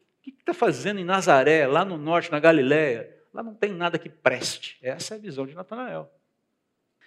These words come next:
Agora, é interessante, é extraordinário que algo tão inexpressivo em seu início tenha se tornado um movimento de dimensões monumentais ao longo do tempo,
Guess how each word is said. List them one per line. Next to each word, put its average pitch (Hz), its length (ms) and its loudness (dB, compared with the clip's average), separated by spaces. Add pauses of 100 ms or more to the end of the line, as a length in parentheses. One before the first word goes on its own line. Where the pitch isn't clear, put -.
(120)
Agora, 202 220 4
é 233 40 8
interessante, 220 720 6
é 202 80 6
extraordinário 185 1300 6 (1300)
que 196 160 8
algo 196 240 10
tão 247 420 4
inexpressivo 196 1080 2
em 165 40 0
seu 175 240 4
início 170 460 -2
tenha 185 160 0
se 185 120 -8
tornado 180 300 0
um 180 40 -4
movimento 175 400 -6
de 170 100 -14
dimensões 185 1000 -6
monumentais 190 1600 -2
ao 175 80 4
longo 175 220 -4
do 143 80 -10
tempo, 170 580 -6